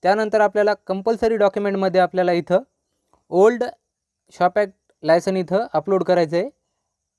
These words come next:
जे तुमचं जुनं शॉप ॲक्ट आहे ते तुम्ही इथं अपलोड करायचं आणि इथं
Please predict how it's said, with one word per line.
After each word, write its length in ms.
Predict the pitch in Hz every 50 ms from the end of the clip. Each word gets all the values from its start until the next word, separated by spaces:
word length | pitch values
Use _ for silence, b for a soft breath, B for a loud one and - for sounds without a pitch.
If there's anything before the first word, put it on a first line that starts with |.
| _ _ _ _ _ _ _ _ _ _ _ _ _ _ _ _ _
जे 200 | 147 139 175 190
तुमचं 280 | 185 208 202 196 208 190
जुनं 300 | 165 165 185 196 214 208
शॉप 280 | - 208 202 190 214
ॲक्ट 200 | 208 196 190 208
आहे 220 | 196 190 202 220 233
ते 180 | - - 185 185
तुम्ही 260 | - 190 190 190 190
इथं 160 | 185 214 214
अपलोड 320 | 196 180 - 202 190 180
करायचं 400 | - 185 180 175 165 160 190 226 285 - _ _ _ _ _ _ _ _ _ _ _ _ _ -
आणि 240 | 165 185 190 185
इथं 180 | 180 180 -